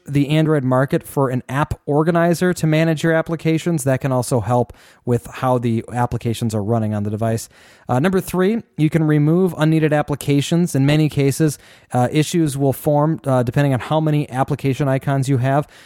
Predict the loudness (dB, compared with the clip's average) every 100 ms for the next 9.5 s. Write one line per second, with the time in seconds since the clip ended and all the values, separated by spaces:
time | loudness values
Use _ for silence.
0 | -8 -4 -4 -4 -2 2 2 0 0 2
1 | 2 0 -2 -4 -2 0 2 2 0 0
2 | 0 -2 -6 -10 -16 -8 -2 0 0 0
3 | 0 2 2 -2 -8 -8 -2 0 2 0
4 | 2 0 0 0 0 0 2 2 2 0
5 | -2 -2 -8 -18 -20 -10 -4 0 0 0
6 | 0 0 0 0 -2 -2 -2 0 0 2
7 | 2 2 -2 -4 -6 -2 -2 0 -2 0
8 | 0 2 2 0 0 -2 -2 0 2 2
9 | 0 0 2 2 0